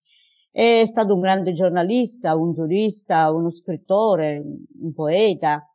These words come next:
e naturalmente anche un politico, oltre che docente universitario. Nel millenovecentoquarantacinque Piero Calamandrei era membro della Consulta Nazionale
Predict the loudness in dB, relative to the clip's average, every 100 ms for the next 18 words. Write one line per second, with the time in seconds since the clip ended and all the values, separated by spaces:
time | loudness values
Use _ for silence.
0 | _ _ _ -6 -4 -2 0 -2 -2 -6
1 | -4 -4 -2 -2 -4 -6 -8 -8 -8 -4
2 | -2 -2 -6 -10 -10 -8 -6 -2 -2 -2
3 | -6 -2 -2 -2 -6 -6 -2 -2 -2 -2
4 | -2 0 -2 -4 -10 -14 -6 -4 -4 -4
5 | -8 _ _ _ _ _ _ -6 0 2
6 | 4 4 2 0 -2 -4 -6 -4 -4 -2
7 | -2 -2 -4 -8 -10 -8 -6 -4 -6 -8
8 | _ -4 0 0 -2 -8 -6 -2 -2 -2
9 | -2 0 2 2 2 2 2 2 0 -4
10 | -2 -2 -2 0 0 0 -2 -4 -6 -6
11 | -4 -4 -6 -6 -4 -2 0 0 -2 -4